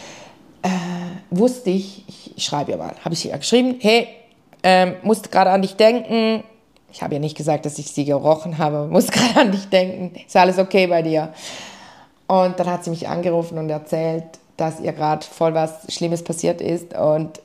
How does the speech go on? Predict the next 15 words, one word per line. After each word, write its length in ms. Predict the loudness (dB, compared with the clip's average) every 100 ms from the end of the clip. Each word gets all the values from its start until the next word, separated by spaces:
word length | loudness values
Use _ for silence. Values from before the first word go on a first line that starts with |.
| -2
ja, 300 | 0 0 -4 -8
dann 140 | -4
hat 140 | -4 -2
sie 60 |
mir 60 | -2
das 140 | -2
erzählt 440 | -6 -2 0 0 -2
und 60 |
erzählt 320 | -6 -4 -4
und 80 | -6
erzählt. 420 | -10 -2 0 0 -2 -18 -20 -12
Und 60 | -8
ich 180 | -8 -4
wusste, 400 | -4 -4 -4 -4
okay, 500 | -4 -2 -2 -4